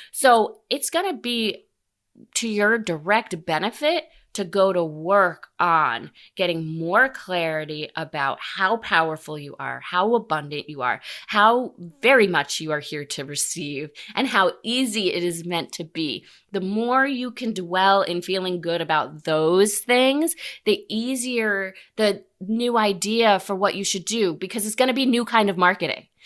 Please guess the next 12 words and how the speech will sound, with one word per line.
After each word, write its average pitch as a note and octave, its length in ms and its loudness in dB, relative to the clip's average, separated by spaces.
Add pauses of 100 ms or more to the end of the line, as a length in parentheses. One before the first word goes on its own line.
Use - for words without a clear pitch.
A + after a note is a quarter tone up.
(220)
It's A3 140 0
gonna C4 220 4
be A#3+ 360 -2
a G#3 80 0
new G#3+ 300 0
kind G#3+ 340 -2
of F#3+ 280 0
referral G3 640 4
relationship. D#3+ 680 -4
It's G#3+ 140 -4
gonna B3 220 -4
be B3+ 300 -6